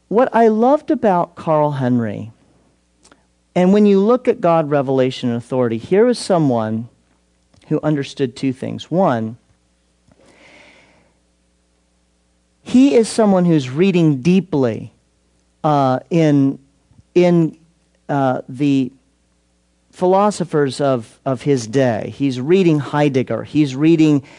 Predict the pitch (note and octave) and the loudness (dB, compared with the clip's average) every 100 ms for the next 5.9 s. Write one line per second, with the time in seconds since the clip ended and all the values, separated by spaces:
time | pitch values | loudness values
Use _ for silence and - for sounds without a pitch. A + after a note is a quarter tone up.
0 | - _ B2+ D3 C#3 C#3 B2 A2 G#2 - | -20 _ -2 0 2 2 0 -2 -6 -2
1 | C3+ B2+ D#3 - C#3 B2+ A#2+ - _ _ | -2 0 -2 0 0 0 -4 -16 _ _
2 | _ C#3+ C3+ - _ - - G3+ F3+ E3 | _ -2 0 -2 _ -10 0 2 4 4
3 | D#3+ D#3+ F3 G#3 A#3+ A#3+ G#3+ A3+ - G3+ | 4 4 4 4 2 0 -2 0 2 2
4 | G#3 G3+ D#3+ E3 - G3+ G#3 A3 - - | 2 0 -4 -6 -2 2 2 2 0 0
5 | F#3+ F3 E3+ D3+ D3 - C3 C3+ F3+ | 2 2 2 2 0 0 0 0 -4